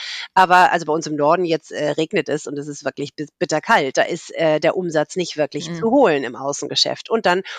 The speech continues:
Speaker 1: holt man die Mitarbeiter aus der Kurzarbeit wieder rein. Und das kostet Geld. Viele Gastronomen werden sich das genau überlegen. Ja, also nach der Korrespondenz mit den Mitarbeitern, die wir versucht haben, äh, permanent auch,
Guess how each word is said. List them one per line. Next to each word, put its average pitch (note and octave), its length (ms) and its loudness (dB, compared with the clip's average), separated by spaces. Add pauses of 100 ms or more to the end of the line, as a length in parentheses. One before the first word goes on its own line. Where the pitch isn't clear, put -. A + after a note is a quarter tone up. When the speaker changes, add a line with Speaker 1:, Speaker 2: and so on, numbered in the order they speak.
Speaker 1:
holt G3+ 180 6
man F3 140 0
die F3 100 -4
Mitarbeiter D3 500 0
aus - 120 -4
der C3+ 100 -4
Kurzarbeit C#3+ 520 -4
wieder C3 180 -4
rein. B2 340 -4
Und G#3 80 -4 (300)
das D#3 180 -4
kostet - 320 -6
Geld. C#3 400 -2 (320)
Viele E3 240 2
Gastronomen E3+ 560 -2
werden E3+ 200 0
sich E3+ 120 -10
das - 180 -10
genau F3 260 -4
überlegen. F#3 420 -2 (340)
Ja, F#3+ 140 6
also E3+ 180 0
nach F#3 160 2
der - 140 -2
Korrespondenz F3+ 580 0
mit F3 140 -6
den E3 100 -2
Mitarbeitern, E3+ 540 0
die E3 100 -8
wir D#3+ 100 -4
versucht E3 380 -8
haben, D3+ 280 -2
äh, - 260 -10
permanent D3+ 500 -6
auch, - 200 -6